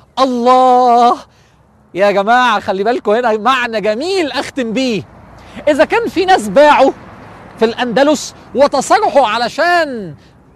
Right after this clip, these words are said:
يعني، علشان دنيا قليلة،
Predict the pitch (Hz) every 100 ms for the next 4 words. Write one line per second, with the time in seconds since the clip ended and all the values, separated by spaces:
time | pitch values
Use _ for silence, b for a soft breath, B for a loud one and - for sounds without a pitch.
0 | _ _ _ - _ _ 220 240 208 226
1 | 226 196 240 269 302 233 349 415 392 302
2 | 220 160 - 262 302 370 311 302